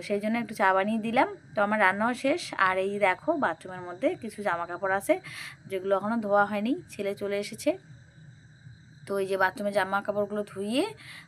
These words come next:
তারপরে এই যে চলে আসলাম ঘর মুছতে। তো আজকে কি বলো তো বন্ধুরা, রান্না তো শেষ, তারপরে এখন এই যে রান্নাঘর তো মুছতেই হবে। তো আজকে কিন্তু আমি বাকি ঘরগুলো মুছলাম না।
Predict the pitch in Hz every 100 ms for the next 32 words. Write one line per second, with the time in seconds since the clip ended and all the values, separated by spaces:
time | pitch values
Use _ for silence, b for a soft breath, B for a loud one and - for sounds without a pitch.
0 | - 214 180 170 190 190 226 214 220 190
1 | 180 180 302 330 - 190 165 165 - 170
2 | 165 277 226 226 - - 277 247 220 208
3 | 226 233 247 262 262 208 196 208 240 -
4 | 330 339 - 202 180 185 196 202 190 220
5 | 214 208 220 175 185 208 220 247 233 220
6 | - 254 247 240 381 B B B B -
7 | 247 214 - 233 254 247 277 240 233 233
8 | 180 - 233 208 196 190 226 220 180 -
9 | 170 165